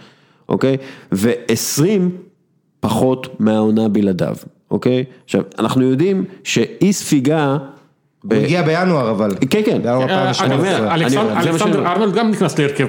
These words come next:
Speaker 3: בערך בו-, יחד איתו.
Speaker 2: כן.
Speaker 1: נכון, אבל לא, אני, אני חושב, אני, אני חושב, כן.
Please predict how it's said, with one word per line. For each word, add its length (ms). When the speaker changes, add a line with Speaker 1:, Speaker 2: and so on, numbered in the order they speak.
Speaker 3:
בערך 240
בו-, 120
יחד 280
איתו. 340
Speaker 2:
כן. 240
Speaker 1:
נכון, 380
אבל 260
לא, 220
אני, 200
אני 220
חושב, 340
אני, 220
אני 140
חושב, 240
כן. 180